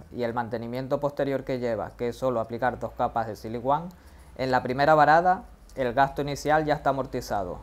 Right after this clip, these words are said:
teniendo en cuenta los costos de las varadas y el mantenimiento anual de otros sistemas antiincrustantes. En cuanto al precio total del sistema completo de Silic One o la aplicación del sistema antiósmosis,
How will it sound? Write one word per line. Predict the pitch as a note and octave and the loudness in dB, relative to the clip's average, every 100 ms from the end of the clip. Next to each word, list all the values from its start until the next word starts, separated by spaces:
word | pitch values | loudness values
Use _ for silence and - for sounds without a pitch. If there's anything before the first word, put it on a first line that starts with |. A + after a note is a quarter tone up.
| - - | -10 -6
teniendo | A2+ C3+ C#3+ | -4 -4 -4
en | C#3+ | -2
cuenta | C3+ A#2+ G#2 G2 | 0 -2 -2 -4
los | G2+ | -4
costos | - C3+ B2+ - G#2 | -2 -2 0 -4 -6
de | |
las | G2+ A2 | -6 -2
varadas | A2+ D3 E3 C#3 | 0 2 2 -2
y | A#2+ | -4
el | A#2+ | -4
mantenimiento | A#2 A2+ A2+ A#2 B2+ B2+ | -6 -6 -8 -8 -4 -2
anual | B2 C3+ D#3 - B2 | 0 0 -2 -4 -2
de | |
otros | B2 B2 C#3 C3+ | -2 -2 -4 -6
sistemas | B2 B2 A#2+ B2 | -8 -6 -6 -8
antiincrustantes. | A#2+ B2 A#2 A2 - G#2 F#2+ - - - - | -10 -10 -10 -12 -8 -10 -10 -14 -16 -20 -12
En | C#3+ C3+ | -8 -4
cuanto | C3 C3+ | -2 -2
al | C3 | -2
precio | E3+ G#3 | -2 -2
total | G3 G3 D#3 B2 | -4 0 0 0
del | A#2 | -2
sistema | A#2 C3+ C3 C#3 | -6 -4 -4 -4
completo | D3 C3+ A2 A2+ | -4 -4 -4 -4
de | A2+ | -6
Silic | - B2 A#2+ | -6 -8 -6
One | A#2+ A2 F#2+ F#2+ - _ _ - | -6 -6 -8 -16 -20 _ _ -12
o | B2 | -8
la | A2+ | -8
aplicación | A2+ A2+ A2 C#3 | -8 -8 -4 -4
del | A#2+ G#2+ | -4 -8
sistema | A#2 - B2+ | -10 -8 -8
antiósmosis, | B2+ B2 C#3 E3 F3 F3+ F3 | -8 -4 -4 -4 -6 -6 -8